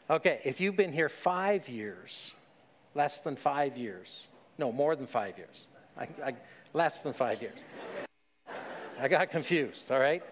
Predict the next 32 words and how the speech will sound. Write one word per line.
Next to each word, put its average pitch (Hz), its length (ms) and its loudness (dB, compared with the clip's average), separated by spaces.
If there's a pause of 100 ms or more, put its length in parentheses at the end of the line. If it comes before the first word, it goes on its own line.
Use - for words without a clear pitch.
(160)
Less 165 340 4
than 190 120 2
five 165 320 4
years, 143 220 0
sit 143 180 0
down. 104 140 -6 (1080)
Okay, 113 300 -2
not 120 240 -2
so 139 120 -4
many 123 300 -4
sat 113 300 -8
down. 101 180 -8 (460)
Okay, 123 240 0
let's 127 220 2
jump 143 260 0
to 135 80 -6
ten 147 480 -4
years. - 580 -12 (1000)
Ten 135 240 -2
years, 110 240 -6
have 107 180 -4
a 104 40 -14
seat. 98 260 -14 (2000)
Okay, 131 460 -2 (640)
we're 127 80 -6
whittling 131 440 -2
it 135 120 -4
down. 143 300 0 (380)
Isn't 180 120 -2
that 247 160 4
amazing 143 680 0
how 135 160 -2